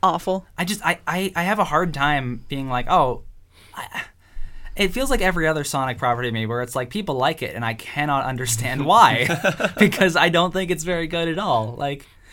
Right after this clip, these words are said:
Speaker 2: it's, it's every other, it just felt like every other children's movie.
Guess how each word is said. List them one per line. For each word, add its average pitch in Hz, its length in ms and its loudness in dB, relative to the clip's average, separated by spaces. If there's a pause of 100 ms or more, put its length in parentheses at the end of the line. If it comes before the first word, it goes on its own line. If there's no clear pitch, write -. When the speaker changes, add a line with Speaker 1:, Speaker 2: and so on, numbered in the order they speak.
(180)
Speaker 2:
it's, 175 240 -4
it's 180 200 -2
every 175 340 -2
other, 175 160 0
it 170 160 -6
just 175 180 -8
felt 185 140 -2
like 180 140 -2
every 165 180 -4
other 143 140 -4
children's 131 360 -8
movie. 151 340 -6